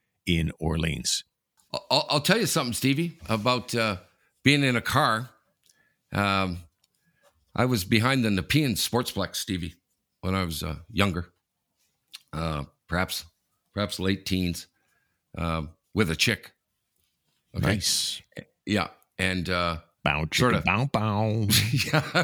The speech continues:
Speaker 2: right.
Speaker 1: <laughs>
Speaker 2: And she was about six feet tall, and the car was really small. So there were kinda, like, legs and arms everywhere. And then the
Speaker 1: <laughs> Like a bag of hockey
Speaker 2: Okay.
Speaker 1: sticks rolling around it.
Speaker 2: Yeah. It was, yeah. And then there was this. And I'm going,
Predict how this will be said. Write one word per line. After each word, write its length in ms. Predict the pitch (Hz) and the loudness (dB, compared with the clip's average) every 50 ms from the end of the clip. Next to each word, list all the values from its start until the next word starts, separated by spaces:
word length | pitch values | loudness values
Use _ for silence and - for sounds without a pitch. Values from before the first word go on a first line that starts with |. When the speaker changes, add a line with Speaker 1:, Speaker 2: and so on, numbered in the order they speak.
| 175 - | 0 -2
Speaker 2:
right. 720 | 139 180 226 - - 156 185 175 - - - - - - - 95 - - | -4 -4 -4 -4 -6 -8 -8 -2 2 2 2 2 0 -4 -6 -6 -4 -2
Speaker 1:
<laughs> 180 | 123 120 - - | -2 0 0 0
Speaker 2:
And 160 | - - - - - - | -2 0 0 -2 -4 -4
she 140 | - - 143 | -2 0 0
was 120 | 143 135 | 2 2
about 200 | 131 135 131 117 | 2 2 2 2
six 260 | - - 170 151 - | 0 0 0 0 0
feet 260 | - - 147 147 143 - | -2 -2 -4 -4 -2 -2
tall, 400 | 147 143 143 135 127 117 - - - - | -2 -2 -2 -2 -4 -6 -8 -12 -14 -6
and 120 | - 123 123 | -2 0 0
the 60 | 123 | 0
car 260 | - - 143 143 143 | 2 2 2 2 2
was 160 | 131 117 110 107 | 2 0 0 0
really 240 | 127 127 117 104 101 | 0 0 0 0 0
small. 520 | - 104 110 110 107 101 98 98 - _ _ _ _ _ - - _ _ _ | -2 -2 -2 -2 -2 -2 -4 -6 -10 _ _ _ _ _ -20 -20 _ _ _
So 180 | - - 127 117 | -6 -4 -2 0
there 100 | 117 117 | 0 0
were 80 | 113 | 0
kinda, 220 | 104 - 139 135 120 | 0 0 0 2 2
like, 120 | 110 92 | 0 0
legs 340 | 92 104 110 113 110 95 95 | 2 2 2 2 2 2 2
and 100 | 101 98 | 2 2
arms 280 | 101 104 104 98 82 92 | 2 2 2 2 2 0
everywhere. 520 | 98 98 107 104 90 92 87 85 85 - _ _ _ - | 0 2 2 2 2 2 0 0 -2 -6 _ _ _ -2
And 140 | 98 101 101 | 0 2 4
then 60 | 104 | 4
the 240 | 104 101 98 92 85 - - - - - - - - - - - | 4 4 2 0 -2 -4 -6 -10 -10 -10 -12 -12 -12 -14 -14 -6
Speaker 1:
<laughs> 120 | - - | 0 0
Like 140 | 143 131 113 | 2 4 2
a 80 | 113 | 2
bag 320 | 98 85 - 127 131 139 131 | 0 2 2 2 4 4 2
of 100 | 127 110 | 2 2
hockey 280 | 123 123 120 104 117 | 2 2 2 2 2
Speaker 2:
Okay. 20 | 123 | 2
Speaker 1:
sticks 280 | 117 - 117 95 - | 2 2 2 0 2
rolling 280 | - 107 104 101 104 101 | 2 2 2 2 2 2
around 240 | 101 101 101 104 101 | 2 2 2 2 2
it. 160 | 104 98 92 - - | 2 0 -2 -4 -6
Speaker 2:
Yeah. 760 | 65 - - _ _ _ _ _ _ _ _ _ - 151 143 | -8 -8 -8 _ _ _ _ _ _ _ _ _ 0 2 2
It 40 | 147 | 2
was, 380 | 147 156 165 - 139 127 - 151 | 4 2 2 2 0 -2 -2 0
yeah. 160 | 143 143 - | 0 -2 0
And 420 | - 127 127 131 127 123 120 120 123 | 0 -2 0 0 0 0 0 2 2
then 140 | 131 131 | 2 2
there 80 | 131 127 | 2 0
was 160 | 117 117 98 | 0 0 0
this. 240 | 107 110 101 - - _ _ _ - - - - - - - - - - - - - - - 185 - _ - - - - _ _ _ _ _ _ _ _ _ _ _ _ _ _ - | 0 0 -2 -4 -6 _ _ _ -14 -14 -12 -12 -14 -14 -14 -14 -16 -18 -18 -18 -18 -18 -20 -20 -18 _ -18 -18 -18 -18 _ _ _ _ _ _ _ _ _ _ _ _ _ _ -6
And 120 | 98 101 | -2 -2
I'm 100 | 104 98 | 0 0
going, 220 | 90 90 87 73 | 0 -2 -4 -4